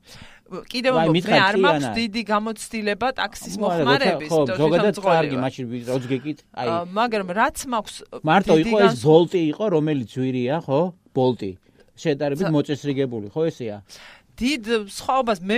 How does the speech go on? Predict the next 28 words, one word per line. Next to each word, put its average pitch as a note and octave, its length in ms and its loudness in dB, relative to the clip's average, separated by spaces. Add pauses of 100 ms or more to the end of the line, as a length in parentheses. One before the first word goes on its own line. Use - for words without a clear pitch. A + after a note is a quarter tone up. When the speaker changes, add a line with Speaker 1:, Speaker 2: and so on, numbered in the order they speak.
Speaker 1:
ვერ A#3+ 160 2
ვამჩნევ, E3+ 320 -8
თუმცა A3+ 240 -10
ისეთი G#3+ 400 -6
ინტენსიური G3+ 480 -8
მომხმარებელი G#3 640 -6
არ D#3 80 -4
ვარ, F#3+ 160 -4
რომ A#3 160 -8
დინამიკაზე F#3 720 -8
გითხრათ. - 420 -16 (140)
გულწრფელად D3+ 560 -12
გიპასუხებთ, A2+ 480 -14
თუ B2+ 160 -12
ამას C3 240 -10
Speaker 2:
ნუ, - 80 -16
Speaker 1:
მეგითხრებით. - 560 -20
Speaker 2:
ხო, C#3 200 -10 (120)
მაგრამ A2+ 560 -18 (160)
Speaker 1:
ხო, G3+ 160 -8
და, D#3 180 0 (140)
ა, C#3+ 80 -4 (320)
იმიტომ G#3+ 400 -4
რომ E3+ 80 -8
ცოტა A#3 320 -4
ხნის G3+ 160 -8
წინ, D#3+ 240 -10
ვთქვათ, E3+ 360 -4